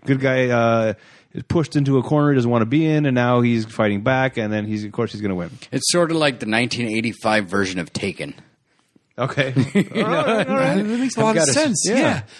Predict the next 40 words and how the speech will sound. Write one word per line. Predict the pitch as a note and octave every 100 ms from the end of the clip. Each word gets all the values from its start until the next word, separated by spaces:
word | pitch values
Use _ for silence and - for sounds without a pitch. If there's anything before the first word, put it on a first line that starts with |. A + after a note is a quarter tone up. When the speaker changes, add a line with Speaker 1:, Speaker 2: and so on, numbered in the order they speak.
| - -
Speaker 1:
He | F3+
does | G#3
Speaker 3:
Or | G#3+
Speaker 1:
have | F#3
a |
set | C3
of | A2
skills, | - F#2+ E2+
this | G2+
guy. | G2
Speaker 2:
Yeah. | G3 G#3+ A#2 -
Speaker 3:
Yeah. | F#3 C4+ C#3 B2
I | C#3+
mean, | D#3+
like, | D3
this | C#3 B2+ B2 D3+ -
is, | A3+ G3+ -
I | D#3
feel | -
like | A3 E3+
this | E3+ E3+
movie's | D#3+ D#3
been | C#3 C3
done | A#2+ B2+ B2
several | A2+ A#2+ B2 A2
times. | C#3 D3 F2+ E2+ -
Speaker 1:
Yep. | A2+ G#2 - -
Speaker 3:
Like, | A2
once | A2+ C3+ E3 -
with | C#3+ -
Seagal, | A#2+ A2+ G#2+ G#2+
once | A2+ C3+
with | D3+ C3 -
Schwarzenegger, | A#2+ - A2+ A2+ G#2+ G#2+ G#2+
once | G#2+ B2 C#3
with | C3+ A#2+
Liam | A#2+ A2
Neeson. | G#2 G2+ A#2 A2+ A#2 - A2
Speaker 1:
Yeah. | A#2+ D#3+ - -
Speaker 3:
Uh, | G#2+